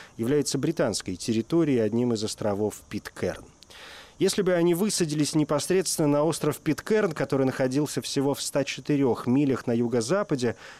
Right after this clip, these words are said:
то получили бы помощь. Остров был обитаем, и там проживали поселения, оставшиеся на живых, участники мятежа на Баунти. На острове Хендерсон матросы Сессекса обнаружили небольшой ключевой источник пресной воды.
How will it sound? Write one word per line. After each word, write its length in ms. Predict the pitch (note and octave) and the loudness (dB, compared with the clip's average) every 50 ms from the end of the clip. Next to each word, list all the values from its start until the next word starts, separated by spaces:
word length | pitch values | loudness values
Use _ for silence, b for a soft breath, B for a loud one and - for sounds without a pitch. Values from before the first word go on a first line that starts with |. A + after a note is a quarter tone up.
| B B | B B
то 80 | - D3 | -6 -2
получили 480 | - D3+ C#3+ C#3 - - F3+ E3+ D#3+ | 0 2 0 0 0 0 0 2 0
бы 160 | D3+ C#3 D3 D3 | 2 0 0 -2
помощь. 520 | - - F#3 E3 B2 G2+ F2+ - - - | 0 0 0 2 2 0 0 -2 0 -2
Остров 340 | B2+ A#2 - - C3 A2 A2+ | -2 -2 0 -2 -4 -2 2
был 180 | B2+ C3+ B2+ | 2 2 4
обитаем, 580 | A#2+ A2 C3+ C3 - - F#3 F#3+ F#3 E3 C#3+ B2 | 4 2 0 -2 0 0 2 2 4 4 4 2
и 40 | A#2+ | 2
там 180 | - C#3+ C#3+ | 2 0 -2
проживали 480 | - - C#3 A#2 A#2+ B2+ B2+ C#3 C3+ C3 | 0 -2 -4 0 0 2 2 2 2 0
поселения, 720 | C3 - B2 - - - A#2+ B2+ C#3+ C#3+ C3+ B2+ A#2+ A#2 | 0 -4 -6 -6 -4 -2 0 2 2 4 4 4 2 0
оставшиеся 640 | G#2+ - - C3 A#2+ - - C3 B2 A#2 - - B2 | -2 -2 -4 -4 -4 -2 -4 -4 -4 -4 -2 -2 0
на 120 | B2 A#2+ | 0 0
живых, 440 | A2+ G#2 A#2+ B2 C#3+ F#3 - - - | 0 0 0 0 0 0 -2 -2 -8
участники 520 | B2 - - D#3 D#3 - - C#3+ - - | -8 -4 -2 -2 -2 -2 -2 -6 -2 0
мятежа 440 | C3+ C3 B2+ - - B2+ A2+ B2+ C3 | 0 0 0 0 0 -2 0 0 0
на 140 | B2+ B2+ B2+ | 0 0 0
Баунти. 600 | B2 C3 B2 G2+ F2 D#2 C#2+ C#2+ - - - - - - B B B B B B B B B | 0 0 0 0 0 -2 -6 -10 -12 -12 -14 -14 -16 -20 B B B B B B B B B
На 140 | - G2 A2+ | -4 -2 0
острове 320 | A#2+ - - A2+ G#2+ G#2 | 0 0 -2 -2 -2 -2
Хендерсон 600 | G2 - - D#3 E3 D#3 C3+ B2+ A#2 - - A2+ | -2 -2 0 0 2 2 2 0 -2 -2 -2 0
матросы 520 | A2 A2+ A2 - - C3 C3 A#2+ - B2+ A2 | 0 0 0 -2 0 -2 -2 -2 -2 -6 -6
Сессекса 600 | - - F3+ F#3 E3+ - D3 - - - C3+ B2 | -4 -2 -2 -2 0 -2 -4 -6 -4 -2 -2 0
обнаружили 520 | A2+ A#2+ A#2+ C#3 E3 C#3 D3 C#3+ C#3+ B B B B B B - | 0 0 0 0 0 0 0 -2 -2 B B B B B B -4
небольшой 500 | C3+ C3 C#3 C3 - - - E3+ D#3+ D#3 | -2 0 0 0 0 0 2 2 2 0
ключевой 640 | - - D3+ C#3+ - - - C#3 B2+ C#3 D3 C#3 B2+ | 0 0 -2 -2 0 0 -2 0 2 2 2 2 2
источник 520 | - - - D3 C3 - - B2+ A#2+ - - | 0 -2 -2 -2 -2 -2 -2 -4 -6 -6 -4
пресной 420 | - B2+ B2 A#2 - - B2 A#2 A2 | -4 -2 -2 -2 -2 -4 -4 -4 -2
воды. 380 | A2+ A2 G#2 D#2+ - - - | -2 -4 -4 -6 -8 -18 -20